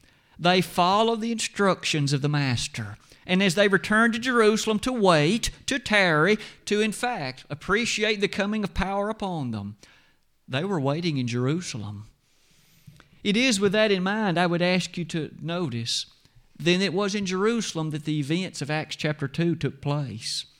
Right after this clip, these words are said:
It was there that when the Holy Spirit came upon those apostles and embodied them with the power to speak in other tongues, giving them the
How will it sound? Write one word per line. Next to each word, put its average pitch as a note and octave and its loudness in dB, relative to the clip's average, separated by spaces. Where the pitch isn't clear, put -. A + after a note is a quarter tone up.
It A3 2
was G3 2
there A3+ 6
that F3+ 2
when G3+ 0
the F3 0
Holy A#3 2
Spirit G#3+ 4
came A3 0
upon G#3+ 2
those G#3 2
apostles D3+ -4
and G#3+ 2
embodied A3 4
them G#3+ 4
with G3+ 0
the F#3+ 0
power G#3 2
to F3 2
speak G3+ 0
in F3+ 2
other E3 2
tongues, C3 2
giving B3+ 4
them G#3+ 4
the F#3 4